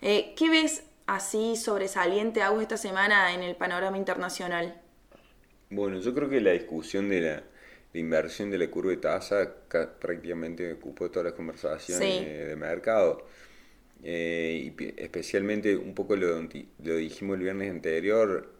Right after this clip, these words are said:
Speaker 2: todos estaban mirando la curva de dos años contra la de diez, esa, esa inversión, digamos,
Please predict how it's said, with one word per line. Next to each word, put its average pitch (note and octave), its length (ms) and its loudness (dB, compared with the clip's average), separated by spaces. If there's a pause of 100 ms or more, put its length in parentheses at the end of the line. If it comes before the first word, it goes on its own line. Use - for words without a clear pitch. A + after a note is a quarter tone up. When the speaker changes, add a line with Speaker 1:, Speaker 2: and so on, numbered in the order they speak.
(120)
Speaker 2:
todos F2 180 0
estaban F2 300 -4
mirando E2 480 -2
la D2+ 140 -4
curva F2 340 2
de D#2+ 180 4
dos F2 320 -2
años F2 300 -2
contra E2 380 -2
la D#2 100 2
de D#2+ 120 2
diez, A2 540 2
esa, F#2 380 -2
esa - 220 -6
inversión, F2+ 880 -2
digamos, F2 720 -4